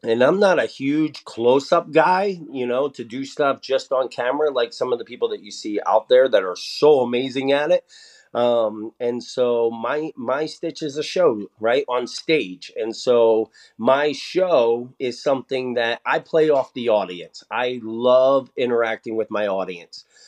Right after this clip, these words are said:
Um, I tell people all the time, my show is a comedy show with a little bit of magic. You know, I have magician friends who they can push play on a song,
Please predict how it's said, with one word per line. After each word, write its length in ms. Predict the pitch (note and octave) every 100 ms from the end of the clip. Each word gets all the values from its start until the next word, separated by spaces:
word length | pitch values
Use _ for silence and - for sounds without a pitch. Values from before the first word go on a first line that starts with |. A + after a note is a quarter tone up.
| _ -
Um, 340 | A2+ A2 G#2+
I 120 | A#2+ D3
tell 240 | F3 D#3
people 220 | D3+ C3+
all 80 | C3+
the 60 | B2+
time, 300 | B2+ A2+ G#2+
my 160 | A#2
show 340 | A#2 C#3+ C3+ C#3+
is 100 | B2+
a 80 | G#2+
comedy 480 | - C3+ D#3 E3
show 320 | D#3+ F3+ F3 F3
with 180 | C#3+
a 80 | B2
little 260 | A#2 C3+ C3+
bit 200 | B2 A2+
of 80 | G#2+
magic. 500 | G2+ F2+ _ _ _ _ _ _ _
You 100 | A2
know, 240 | A2+ A2+ A2+
I 120 | D3+
have 160 | D#3 C#3+
magician 480 | C#3 D3+ - D#3
friends 560 | C#3+ D#3 D#3 D3 D3 C#3
who 340 | D3 C#3 C3
they 160 | C3 D#3
can 220 | C#3 C#3+
push 360 | - D#3 D#3 -
play 300 | - D3 D#3
on 180 | D3+ C#3
a 80 |
song, 540 | B2 - C3 C3+ D3